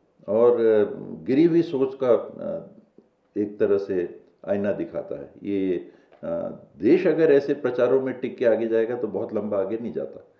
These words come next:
व्यवस्था, अ, गांधी जी का क्या था कि मंजिल ही नहीं, रास्ता भी उतना important है।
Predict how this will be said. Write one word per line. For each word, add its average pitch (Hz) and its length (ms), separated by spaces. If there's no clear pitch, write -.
व्यवस्था, 101 640
अ, - 100
गांधी 120 320
जी 139 140
का 151 120
क्या 143 240
था - 300
कि 110 60
मंजिल 117 380
ही 160 100
नहीं, 139 200
रास्ता 139 320
भी 135 140
उतना 123 200
important 82 540
है। - 60